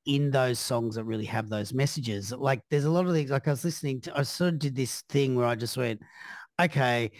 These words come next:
I'm watching the start of Toy Story, or I'm watching a scene from Lion King. I'm removing the music that's currently in there, and I'm just gonna pop Everybody's Welcome, or I'm gonna pop,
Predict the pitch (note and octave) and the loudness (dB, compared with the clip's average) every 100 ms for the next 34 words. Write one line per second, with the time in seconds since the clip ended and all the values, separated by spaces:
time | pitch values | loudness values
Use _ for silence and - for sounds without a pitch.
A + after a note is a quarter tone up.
0 | - - - - - - - - D#3+ F#3+ | -20 -20 -20 -20 -20 -20 -4 2 4 4
1 | - F3 C#3 - C#3 C3 A#2+ - C3+ A#2+ | 2 2 0 0 0 0 -4 -4 0 0
2 | - C3 A#2+ A#2 A#2 A2+ A2 - _ _ | -2 -2 0 0 0 -2 -4 -10 _ _
3 | _ - C3+ C3+ D3 E3+ D#3+ E3 C3+ B2 | _ -2 2 4 4 4 4 2 4 0
4 | A2 - - B2+ B2 B2 A2+ - A#2 A2 | -2 -4 -2 0 0 -2 -4 -6 -4 -4
5 | G#2+ G#2 G#2 _ _ _ _ - - _ | -4 -6 -10 _ _ _ _ -16 -16 _
6 | C#3+ C#3+ C#3 C3+ A#2+ C3 A#2+ A#2 A2+ G#2 | 0 2 2 0 -2 -2 0 0 -2 -6
7 | _ _ _ - C#3+ D#3 F3 F3 D3+ C3+ | _ _ _ 0 4 4 4 2 2 0
8 | C3 B2 G#2+ A#2 - C#3+ B2+ A2+ A2+ A2+ | -2 -2 -6 -8 -2 0 0 0 -2 0
9 | A2 A2 A#2 A#2 A2 G#2+ A#2+ G#2+ - G#2+ | -2 -4 -2 -2 -2 -4 -4 -4 -4 -2
10 | A2 G2+ G2+ G#2 G2 G#2 G2+ G#2+ G#2 G2+ | -2 -4 -4 -6 -6 -6 -6 -6 -6 -4
11 | G2+ G#2 G2 - G2+ G2 | -4 -6 -8 -8 -8 -8